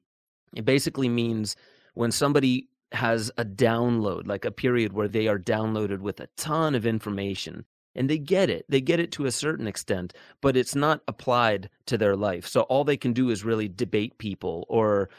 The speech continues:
catch people and, like, "No, that's not what Thomas Jefferson did," blah, blah, blah, blah, blah. And I kinda feel like that's what's happened on social media and all the memes that are being created.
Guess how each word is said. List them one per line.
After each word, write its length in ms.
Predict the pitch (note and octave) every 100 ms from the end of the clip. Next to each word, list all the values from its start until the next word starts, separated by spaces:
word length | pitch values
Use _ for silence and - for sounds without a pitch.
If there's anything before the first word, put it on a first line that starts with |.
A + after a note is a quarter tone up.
| -
catch 260 | - G#2+ -
people 320 | B2 A2+ A2
and, 100 | G#2+
like, 180 | A2 A2
"No, 320 | D3 D#3 D#3+
that's 220 | D3+ D3+
not 220 | C#3 D3 C#3+
what 100 | C#3
Thomas 360 | D3 D3+ C#3+
Jefferson 520 | - C#3 C#3 B2 C3+
did," 240 | B2 C3+ B2+
blah, 160 | B2+
blah, 140 | C3+ C3+
blah, 240 | C3 B2
blah, 220 | A#2 A#2+
blah. 100 | A#2+ - - - - -
And 180 | - C#3 -
I 80 | C3+
kinda 300 | E3 F3 E3+
feel 160 | E3
like 180 | D3+ B2+
that's 240 | C3 B2+
what's 140 | B2 A#2
happened 320 | A#2 A#2 A2+
on 100 | G#2+
social 360 | - A#2 G#2 G2+
media 600 | G#2 B2+ A#2 F#2+ F2+ F2+
and 180 | G#2+ G#2
all 80 | A#2+
the 100 | A2+
memes 500 | A2 A#2+ C#3 C#3 G2+
that 120 | G#2
are 60 | G2+
being 260 | G#2 G2+
created. 520 | G2 G#2+ G#2 G#2 G2+